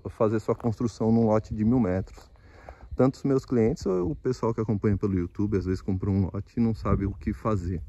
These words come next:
Bom, essa casa aqui eu não vou saber falar as parte, parte técnica, né? Mas eu vou explicar, mostrar pra vocês e vocês podem ter uma base aí de como construir. Casa num padrão mais moderno,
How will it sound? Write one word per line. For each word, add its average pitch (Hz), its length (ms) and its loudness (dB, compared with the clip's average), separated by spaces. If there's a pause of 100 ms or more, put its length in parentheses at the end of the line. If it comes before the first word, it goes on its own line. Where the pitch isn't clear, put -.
(880)
Bom, 120 320 8
essa - 240 6
casa 127 280 0
aqui 120 200 2
eu 123 80 4
não 127 140 4
vou - 120 2
saber 113 280 -2
falar 101 220 -4
as - 100 -8
parte, 95 300 -4
parte - 360 -6
técnica, 117 560 -2
né? 113 160 -2 (220)
Mas 101 240 0
eu 113 60 0
vou 113 120 -2 (160)
explicar, 107 480 0 (100)
mostrar 107 460 2
pra 110 140 -2
vocês 110 360 -2
e 120 40 -2
vocês 123 340 -2
podem 117 260 -2
ter 117 120 -4
uma 131 180 2
base 107 320 -2
aí 104 60 0
de - 100 -6
como 110 220 0
construir. - 520 2 (1400)
Casa 139 240 10
num 135 80 10
padrão 131 300 10
mais 127 180 10
moderno, 160 560 10